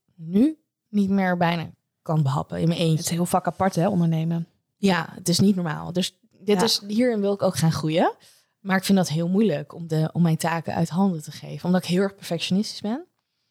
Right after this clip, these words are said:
Speaker 1: En ik wil ook wel echt iemand kunnen vertrouwen van dat het, dat het goed gaat, weet je wel?
Speaker 2: Ja.
Speaker 1: Ja, dat wordt weer iets nieuws, een nieuw proces.
Speaker 2: Ja, en dan ga je
Speaker 1: Het
Speaker 2: ook
Speaker 1: is wel
Speaker 2: weer in
Speaker 1: weggaan.
Speaker 2: groeien.
Speaker 1: Ja,
Speaker 2: Ja.
Speaker 1: ja, dat lijkt me heel leuk. En om dat dan uiteindelijk op lange termijn te kunnen gaan uitbouwen.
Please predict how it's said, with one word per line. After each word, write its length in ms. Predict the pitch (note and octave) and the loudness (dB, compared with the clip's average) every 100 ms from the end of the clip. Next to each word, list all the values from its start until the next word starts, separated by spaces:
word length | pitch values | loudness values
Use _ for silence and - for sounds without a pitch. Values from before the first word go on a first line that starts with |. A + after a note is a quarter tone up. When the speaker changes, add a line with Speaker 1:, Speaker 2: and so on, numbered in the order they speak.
| _ | _
Speaker 1:
En 160 | - F3+ | 0 2
ik 80 | F3 | 2
wil 220 | F3 F#3 | 2 0
ook 140 | F3+ | -2
wel 180 | F#3 F3 | -2 -2
echt 300 | - - - _ _ _ _ | -2 -6 -12 _ _ _ _
iemand 420 | G3+ F3+ E3 - - _ _ | 0 2 2 -2 -12 _ _
kunnen 260 | F3+ F3+ | 0 2
vertrouwen 580 | E3 D#3 - F#3 F3 D#3+ | 2 -4 -2 2 2 0
van 160 | - E3 | -2 0
dat 160 | D#3 - | 0 -2
het, 220 | - - | -6 -8
dat 160 | D3+ D3+ | -8 -4
het 120 | D#3+ | -4
goed 240 | - D3+ | -2 -4
gaat, 320 | - - - - | -6 -16 -12 -2
weet 240 | E3 D#3 | 0 0
je 80 | F#3+ | 0
wel? 260 | G3+ F#4+ - | 2 0 -4
Speaker 2:
Ja. 300 | - G#3+ - _ _ | -2 0 0 _ _
Speaker 1:
Ja, 220 | F#3+ G#3 | -4 0
dat 140 | G#3 F#3 | 2 2
wordt 180 | G3+ F3 | -2 0
weer 140 | F3 | 0
iets 200 | E3+ - | 0 0
nieuws, 360 | F3 E4 G4 A#3+ | 2 2 0 -2
een 100 | G3+ | 0
nieuw 140 | F#3 | 0
proces. 640 | E3+ D3+ - E4+ - - - | -4 -4 2 2 0 -8 -12
Speaker 2:
Ja, 220 | G#3+ A3 | -2 2
en 60 | F3+ | 2
dan 100 | F3 | 0
ga 100 | F3+ | -2
je 60 | F#3 | 0
Speaker 1:
Het 20 | |
Speaker 2:
ook 60 | |
Speaker 1:
is 60 | G#3 | 0
wel 100 | G3 | 0
Speaker 2:
weer 100 | F3+ | 0
in 40 | F3+ | -2
Speaker 1:
weggaan. 160 | F3+ | -2
Speaker 2:
groeien. 300 | F#3 F3 F3+ - _ | 0 2 0 -6 _
Speaker 1:
Ja, 140 | - G3+ F#3+ | -2 2 2
Speaker 2:
Ja. 180 | G#3+ B3 | 0 -2
Speaker 1:
ja, 40 | F#3+ | -2
dat 140 | G3+ | -2
lijkt 200 | G#3+ G#3 | 0 2
me 60 | F3 | 2
heel 120 | F3+ | 2
leuk. 200 | F#3 F#3+ | 2 2
En 140 | F#3 F#3 | 2 0
om 80 | F3+ | 2
dat 280 | G#3 A#3 - | 2 0 -4
dan 280 | F3+ F3 F3+ | 0 0 0
uiteindelijk 520 | F3+ - F3+ E3 - | -2 0 0 0 -4
op 120 | - | -2
lange 200 | E3+ E3+ | 0 2
termijn 240 | E3+ E3 | 2 2
te 100 | E3+ | 0
kunnen 200 | - G3 | 2 0
gaan 160 | F#3+ G#3 | 2 -2
uitbouwen. 680 | - F3+ D#3 D#3+ D#3+ - F#3 | 0 0 0 -4 -8 -12 -16